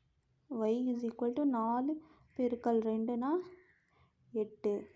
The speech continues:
அடுத்தது இது X by Y-ன்னு இருக்குல்ல, இது கண்டுபிடிக்கலாம். X by Y is equal to X என்னது ரெண்டு, Y என்னது எட்டு. அடிச்சிங்கன்னா ஒரு ரெண்டு ரெண்டு, நாலு ரெண்டு எட்டு. அப்போ ஒண்ணு by நாலுன்னு வரும். அடுத்தது பாருங்க, X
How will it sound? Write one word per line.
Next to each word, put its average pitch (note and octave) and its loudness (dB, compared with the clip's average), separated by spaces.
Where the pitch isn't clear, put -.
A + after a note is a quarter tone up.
அடுத்தது B3+ 0
இது A#3 2
X - -12
by B3+ 4
Y-ன்னு A3 2
இருக்குல்ல, A3 -2
இது G#3+ -2
கண்டுபிடிக்கலாம். G3+ -4
X - -12
by B3+ 2
Y A3 0
is A3 -6
equal G#3+ -6
to C4 0
X - -10
என்னது G#3+ -2
ரெண்டு, G#3+ 2
Y - 0
என்னது G#3+ 0
எட்டு. A3 -2
அடிச்சிங்கன்னா B3 -2
ஒரு A3+ 2
ரெண்டு A3 -2
ரெண்டு, A3+ -4
நாலு G#3 -2
ரெண்டு G3+ -4
எட்டு. A3+ -16
அப்போ C4 -4
ஒண்ணு A3 -2
by G#3 0
நாலுன்னு G3 -4
வரும். G3+ -10
அடுத்தது B3+ 0
பாருங்க, G#3 0
X A3+ -4